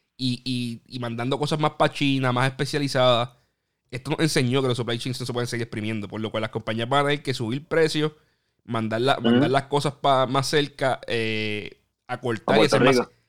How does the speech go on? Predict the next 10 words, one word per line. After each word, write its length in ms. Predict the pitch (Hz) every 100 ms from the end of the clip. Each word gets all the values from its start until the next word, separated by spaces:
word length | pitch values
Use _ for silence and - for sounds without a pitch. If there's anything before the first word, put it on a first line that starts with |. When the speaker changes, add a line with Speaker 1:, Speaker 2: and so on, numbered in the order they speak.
| _
Speaker 1:
acor-, 280 | 120 120 113
ojalá, 380 | 113 104 156 - _ _ _ _
acortar 540 | 123 123 123 - 151
y 20 | 165
hacer 180 | 139
más 160 | 135 139
sencillo 360 | 151 131 147 143
los 120 | 131
supply 320 | 135 143 135
chains, 480 | 135 131 131 -